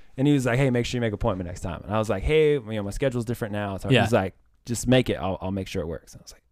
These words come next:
Speaker 1: "Ah." So I tip him more.
Speaker 2: Nice.
Speaker 1: You know, people take care of you.
Speaker 2: That's
Speaker 1: gotta
Speaker 2: so
Speaker 1: t-,
Speaker 2: good,
Speaker 1: you
Speaker 2: yeah.
Speaker 1: gotta take care of them.
Speaker 2: Right.
Speaker 1: I don't know how we got here, but tip your plumber. I don't think so. That seems weird to me.
Speaker 2: I know, 'cause I was like, "Aren't you charging me for everything you just did? Why am I paying you more for what you just did?"
Speaker 1: Yeah,
Speaker 2: Like,
Speaker 1: I don't understand that.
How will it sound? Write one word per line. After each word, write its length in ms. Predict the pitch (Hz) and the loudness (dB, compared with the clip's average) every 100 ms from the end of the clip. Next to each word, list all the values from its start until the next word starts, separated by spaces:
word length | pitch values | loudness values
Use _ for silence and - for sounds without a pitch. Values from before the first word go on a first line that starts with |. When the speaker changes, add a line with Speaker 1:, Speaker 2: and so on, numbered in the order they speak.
| _ | _
Speaker 1:
"Ah." 320 | - - - - _ | -18 -16 -18 -20 _
So 160 | - 90 | -8 -8
I 80 | 82 | -4
tip 200 | - - | -6 -6
him 80 | 50 | -12
more. 220 | 55 - _ - - | -16 -20 _ -18 -2
Speaker 2:
Nice. 460 | 120 190 196 143 | 0 2 0 0
Speaker 1:
You 120 | 190 226 | 6 6
know, 60 | |
people 300 | 208 254 247 | 6 6 6
take 200 | 220 220 | 4 2
care 120 | 220 | 2
of 60 | 220 | 4
you. 60 | 233 | 6
Speaker 2:
That's 180 | 254 | 8
Speaker 1:
gotta 60 | 233 | 12
Speaker 2:
so 140 | 277 | 12
Speaker 1:
t-, 60 | 226 | 12
Speaker 2:
good, 260 | 196 120 113 | 10 8 10
Speaker 1:
you 60 | |
Speaker 2:
yeah. 80 | 185 | 8
Speaker 1:
gotta 100 | 208 | 8
take 160 | 247 - | 2 4
care 160 | 240 | 4
of 60 | 262 | 4
them. 200 | 381 320 - _ | 0 -6 -12 _
Speaker 2:
Right. 260 | 131 113 - _ | 4 4 2 _
Speaker 1:
I 60 | 202 | 4
don't 80 | |
know 100 | 233 208 | 6 6
how 180 | 226 | 4
we 100 | 226 | 2
got 200 | 220 233 | 2 2
here, 220 | 208 175 139 - - - _ | 2 0 -4 -14 -20 -20 _
but 240 | 185 160 - _ _ | 6 6 0 _ _
tip 180 | - 226 | 4 4
your 80 | 226 | 4
plumber. 440 | 196 226 233 226 - _ _ | 6 6 6 2 -2 _ _
I 140 | 165 202 | 2 4
don't 180 | 202 190 | 4 4
think 200 | 190 - | 0 0
so. 200 | 117 95 | -2 0
That 260 | - 180 - | 2 2 0
seems 240 | 185 175 147 | 0 0 0
weird 220 | 160 104 | -2 -2
to 40 | |
me. 200 | 92 80 _ _ | -8 -8 _ _
Speaker 2:
I 140 | 180 220 | 6 8
know, 160 | 247 | 6
'cause 120 | - 196 | 6 8
I 60 | |
was 100 | 190 | 8
like, 200 | 170 - | 6 4
"Aren't 160 | 170 202 | 0 0
you 80 | 185 | 4
charging 340 | 170 175 185 | 6 6 4
me 100 | 190 | -2
for 120 | 175 180 | 2 0
everything 280 | 180 190 | 2 -2
you 100 | 190 | 0
just 220 | 190 190 208 | 0 0 2
did? 140 | 208 | 2
Why 180 | 160 147 | 6 4
am 120 | 156 | 4
I 120 | 151 | 6
paying 260 | 143 156 151 | 6 6 4
you 80 | 147 | 2
more 240 | 156 175 | 6 6
for 200 | - 117 | 4 0
what 120 | 107 | 0
you 120 | 98 98 | -2 -6
just 220 | 90 - | -10 -10
did?" 160 | - 123 | -10 0
Speaker 1:
Yeah, 180 | 127 117 | 0 2
Speaker 2:
Like, 80 | |
Speaker 1:
I 100 | 113 143 | 2 4
don't 180 | 143 | 4
understand 400 | 127 113 90 78 | 2 0 -6 -10
that. 100 | - | -12